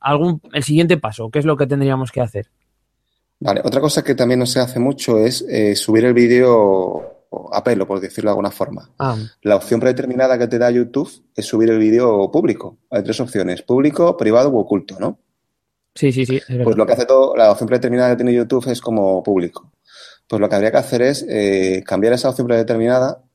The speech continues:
Speaker 2: y ponerla como privado.
Speaker 1: Mm.
Speaker 2: ¿Vale?
Speaker 1: Esto me
Speaker 2: Eso
Speaker 1: parece
Speaker 2: tiene un
Speaker 1: que,
Speaker 2: sin-
Speaker 1: que lo hace poca gente, ¿verdad, Gerardo? Porque
Speaker 2: Sí,
Speaker 1: yo la verdad es que
Speaker 2: tú lo
Speaker 1: no,
Speaker 2: sabes,
Speaker 1: es una
Speaker 2: te
Speaker 1: cosa
Speaker 2: lo he
Speaker 1: que
Speaker 2: dicho
Speaker 1: suelo
Speaker 2: en
Speaker 1: hacer.
Speaker 2: privado, ¿sabes? Eh, esto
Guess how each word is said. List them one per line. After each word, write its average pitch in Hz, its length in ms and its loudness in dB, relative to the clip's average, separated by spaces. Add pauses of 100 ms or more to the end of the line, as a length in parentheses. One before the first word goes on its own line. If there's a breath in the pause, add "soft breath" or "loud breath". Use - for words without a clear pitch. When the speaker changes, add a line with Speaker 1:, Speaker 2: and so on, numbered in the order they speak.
Speaker 2:
y 113 60 -2
ponerla 101 380 -2
como 104 180 0
privado. 95 460 -4 (680)
Speaker 1:
Mm. 170 400 -4
Speaker 2:
¿Vale? - 240 -2 (1500 loud breath)
Speaker 1:
Esto 160 220 -2
me 170 60 2
Speaker 2:
Eso 147 80 2
Speaker 1:
parece 151 180 4
Speaker 2:
tiene - 0 -
un 147 60 2
Speaker 1:
que, 156 60 -2
Speaker 2:
sin- 143 300 -4
Speaker 1:
que - 60 -20
lo 131 60 -6
hace 139 160 -4
poca 135 240 -4
gente, 135 260 -4
¿verdad, 117 320 -2
Gerardo? 123 340 0
Porque 113 220 -6
Speaker 2:
Sí, 107 140 2
Speaker 1:
yo 117 120 0
la 123 120 -2
verdad 117 160 -4
es 113 100 -8
que - 80 -4
Speaker 2:
tú 135 80 -2
lo 123 60 2
Speaker 1:
no, 120 60 0
Speaker 2:
sabes, 110 240 0
Speaker 1:
es - 80 -18
una 120 100 -10
Speaker 2:
te 104 60 -12
Speaker 1:
cosa 104 140 0
Speaker 2:
lo 104 60 4
he 101 60 4
Speaker 1:
que 107 60 -6
Speaker 2:
dicho 101 100 -12
Speaker 1:
suelo 104 160 -4
Speaker 2:
en 101 60 0
Speaker 1:
hacer. 92 120 -4
Speaker 2:
privado, 95 460 0
¿sabes? 90 480 -10 (1500 loud breath)
Eh, 104 640 4
esto - 720 -4